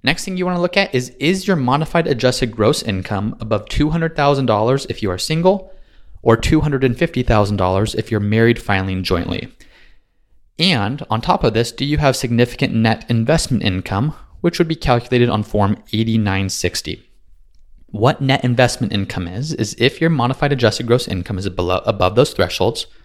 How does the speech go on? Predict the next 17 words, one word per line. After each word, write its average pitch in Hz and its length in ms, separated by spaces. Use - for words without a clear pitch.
two 110 140
hundred 113 240
K 110 260
if 113 80
you're 113 160
filing 104 300
single 95 380
or 113 100
two - 120
hundred 101 220
fifty 139 240
K 101 260
if 120 100
it's - 140
married 98 240
filing 95 240
jointly. 104 420